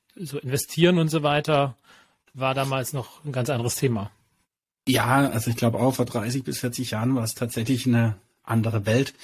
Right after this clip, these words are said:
Speaker 2: Ähm, und ja, nee, dieses Thema Aktien, äh, oder auch Immobilien habe ich tatsächlich nicht, äh, von zu Hause mitbekommen, ja, oder irgendwie in die Wiege gelegt bekommen. Ja, mein, mein Papa, der ist da heute noch Steuerberater, auch bei uns noch, äh,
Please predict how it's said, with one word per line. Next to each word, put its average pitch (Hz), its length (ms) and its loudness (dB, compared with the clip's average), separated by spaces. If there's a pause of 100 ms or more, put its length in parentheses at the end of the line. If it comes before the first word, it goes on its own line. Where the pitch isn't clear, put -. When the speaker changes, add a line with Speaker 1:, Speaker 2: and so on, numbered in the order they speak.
(480)
Speaker 2:
Ähm, 110 480 -2
und 104 440 -2
ja, 107 200 2
nee, 117 220 4
dieses 110 300 -2
Thema 117 500 4
Aktien, 117 840 2
äh, 107 340 -6
oder 110 260 -4
auch 104 160 -6
Immobilien 117 560 2
habe 113 140 4
ich 117 100 0
tatsächlich 113 520 -2
nicht, - 420 2
äh, 135 200 -2
von 131 200 0
zu 117 140 2
Hause 110 460 0 (460)
mitbekommen, 107 720 0
ja, 107 200 0
oder 107 260 -4
irgendwie 113 280 2
in 101 60 0
die 104 140 -2
Wiege 113 260 2
gelegt 107 360 -2
bekommen. 101 420 0 (640)
Ja, 117 220 -4
mein, 107 440 -2
mein 107 240 0
Papa, 117 360 0
der 117 100 2
ist 113 140 0
da 113 100 2
heute 131 220 4
noch 143 120 2
Steuerberater, 135 720 4 (480)
auch 117 200 -2
bei 110 140 0
uns 117 280 0
noch, 120 260 0
äh, 117 320 0